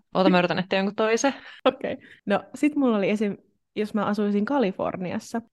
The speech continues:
Speaker 2: niin siellä asuminen muuttaisi mun näkemystä itsestäni.
Speaker 1: Mitä? Siis mi-, miksi sulla on jotain hienoja <laughs> kaupunkeja? Mulla on seuraava kohde. Hei, ap-, siis en mä tiedä, mä en oikeasti tiedä, m-, niin kun
Speaker 2: Ei s-, älä, älä keski-, ei sun tarvi keskittyä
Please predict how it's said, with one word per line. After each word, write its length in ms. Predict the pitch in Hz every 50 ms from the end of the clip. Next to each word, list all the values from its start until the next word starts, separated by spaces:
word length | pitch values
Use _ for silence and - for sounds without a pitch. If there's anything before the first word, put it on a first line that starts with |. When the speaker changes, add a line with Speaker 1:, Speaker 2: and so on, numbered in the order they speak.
| _ _
Speaker 2:
niin 280 | 190 185 180 180 175 170 -
siellä 320 | - - 254 254 233 208
asuminen 440 | - 196 196 - 196 185 170 156 160
muuttaisi 460 | 170 170 165 170 - - 143 165 -
mun 160 | 180 170 170 175
näkemystä 500 | 190 208 - 185 151 - - - - -
itsestäni. 760 | - 196 196 196 - - 190 - - - - - 135 - - _ _ _
Speaker 1:
Mitä? 460 | - 415 415 _ - 277 269 269 269 269
Siis 180 | - - 311 -
mi-, 280 | - - - 392 466 - - 480
miksi 160 | 480 - -
sulla 120 | - 453
on 60 | 453
jotain 200 | 403 359 320 320
hienoja 320 | 294 320 311 277 247 226 220 -
<laughs> 20 | 226
kaupunkeja? 960 | 220 220 214 202 - - - 165 208 196 190 202 226 - 196 180 175 175 190 - _
Mulla 360 | - 254 262 277 294 294 285
on 100 | 262 247
seuraava 540 | 240 254 247 240 240 233 220 208 190 180 185
kohde. 680 | 180 185 185 185 185 - - 185 175 180 175 175 180 175 _ _ _ -
Hei, 120 | 185 175 -
ap-, 200 | - 202 202 -
siis 180 | 190 - 196 170
en 140 | - 196 196
mä 120 | 202 196
tiedä, 280 | 190 208 196 190 175 170
mä 120 | 180 196
en 60 | 185
oikeasti 240 | 180 175 180 - 175
tiedä, 180 | - - 160 165
m-, 140 | 165 160 - _ _
niin 200 | - 156 156 147
kun 240 | 147 151 151 147 147 - - 160
Speaker 2:
Ei 120 | 214 220
s-, 100 | 269 - - - - - -
älä, 200 | - 262 277 269 -
älä 160 | 254 262 269
keski-, 300 | 269 285 285 277 277 -
ei 100 | - 233
sun 140 | 233 - 247
tarvi 220 | 240 262 254 233 233
keskittyä 460 | - 233 233 - - - - -